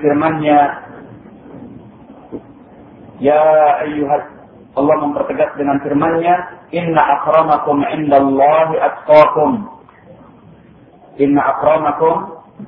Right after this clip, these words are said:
indallahi atqakum." Sesungguhnya orang yang paling mulia di sisi Allah di antara kalian adalah yang paling bertakwa. Maka siapapun manusia itu, baik dia lelaki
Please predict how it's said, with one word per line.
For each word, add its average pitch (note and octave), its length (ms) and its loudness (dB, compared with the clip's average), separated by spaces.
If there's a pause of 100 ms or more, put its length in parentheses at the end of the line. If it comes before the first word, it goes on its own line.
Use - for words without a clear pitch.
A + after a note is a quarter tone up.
(100)
indallahi C#3+ 800 4
atqakum." A#2+ 720 -4 (1120)
Sesungguhnya D#3 640 2
orang D#3 240 4
yang D3 240 2
paling C#3+ 240 2
mulia D3 480 2
di - 160 -14
sisi C#3 160 -2
Allah C#3 320 2 (320)
di B2 80 -2
antara C3 400 0
kalian C3 400 0
adalah B2 400 0
yang A#2+ 240 -2
paling C3 240 0
bertakwa. - 640 -4 (2500)
Maka D#3 320 4
siapapun F3+ 480 0
manusia D#3+ 480 0
itu, F3 400 -8 (720)
baik D3 320 -2
dia C#3+ 160 4
lelaki C#3 640 0